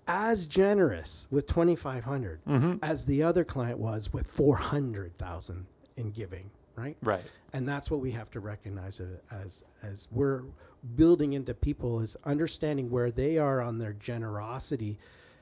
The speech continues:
Speaker 1: journey, um, and what the impacts are for them in their, their own personal circumstances.
Speaker 2: Yeah, and again, it comes down to, can I do this, right? Like, that's all, that's the other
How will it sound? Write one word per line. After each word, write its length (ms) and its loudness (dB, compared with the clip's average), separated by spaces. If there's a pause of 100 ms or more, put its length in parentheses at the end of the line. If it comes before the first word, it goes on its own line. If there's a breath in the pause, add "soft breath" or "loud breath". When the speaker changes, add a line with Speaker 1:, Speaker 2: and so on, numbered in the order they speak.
(240 loud breath)
Speaker 1:
journey, 720 4 (400 loud breath)
um, 360 -4 (100)
and 560 0 (360 soft breath)
what 280 0
the 160 -2
impacts 440 -2
are 140 0
for 160 -4
them 240 -2
in 140 -2
their, 260 -6
their 240 0
own 140 -2
personal 400 -4
circumstances. 880 -12 (520 loud breath)
Speaker 2:
Yeah, 360 6
and 160 6
again, 280 4
it 100 -2
comes 260 -2
down 320 0
to, 540 -4 (440)
can 320 0
I 120 2
do 200 -4
this, 460 -10
right? 260 -2
Like, 180 -6
that's 260 4
all, 140 0
that's 300 -2
the 120 -2
other 220 -2